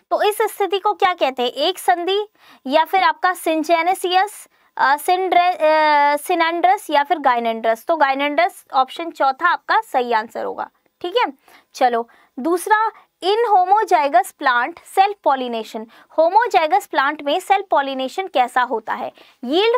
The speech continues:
progeny which are not, which are not variable। बी ऑप्शन था yield progeny which are highly variable। अ, तीसरा ऑप्शन था is never possible and चौथा ऑप्शन था is generally overcome by the various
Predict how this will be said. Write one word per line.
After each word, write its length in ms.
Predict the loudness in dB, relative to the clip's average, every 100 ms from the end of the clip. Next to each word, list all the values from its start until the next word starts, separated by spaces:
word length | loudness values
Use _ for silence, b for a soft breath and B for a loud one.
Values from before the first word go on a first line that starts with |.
| 2
progeny 420 | 0 0 -4 -4
which 240 | -6 -2 -2
are 200 | 0 0
not, 240 | 0 -2 0 2 2 -2
which 220 | -8 -6
are 380 | -2 0 0 0
not 260 | 0 0
variable। 640 | 0 0 0 -2 -2 -2 -6 _ b b b b
बी 160 | -2 2
ऑप्शन 360 | 2 0 -4 0
था 100 | 0
yield 380 | 0 -4 -2 -2 0
progeny 440 | 0 0 -4 -4
which 240 | -6 -2
are 120 | 0 0
highly 440 | -2 -2 0 0
variable। 600 | 0 0 -2 0 -2 -4 _ b b b b -2
अ, 180 | 0 0
तीसरा 400 | -2 -4 0 0
ऑप्शन 340 | 0 -2 -2
था 180 | 0 0
is 220 | -2 -2
never 420 | 0 0 2 2
possible 560 | 2 0 0 0 0 0 b b b -4
and 140 | -4
चौथा 440 | 0 0 2 0
ऑप्शन 320 | 0 0 -2 0
था 200 | -2 -2
is 220 | -4 -4
generally 680 | -4 -2 -2 0 -2 -4 -2
overcome 580 | -2 0 -2 0 -2 0
by 280 | 0 0 0
the 140 | -2
various 520 | 0 -2 0 -6 -6